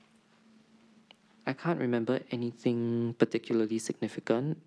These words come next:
but I should add that there was quite a number of things,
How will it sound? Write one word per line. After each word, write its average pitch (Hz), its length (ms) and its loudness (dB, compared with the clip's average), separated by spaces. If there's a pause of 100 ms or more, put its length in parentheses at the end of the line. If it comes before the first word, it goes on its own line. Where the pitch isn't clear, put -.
(100)
but 117 200 4
I 123 60 -2
should - 260 0
add 147 200 0 (100)
that - 280 -2 (2250)
there 135 80 4
was 127 100 2
quite - 240 0
a 120 60 -4
number 110 400 0
of 110 160 -2
things, - 680 -8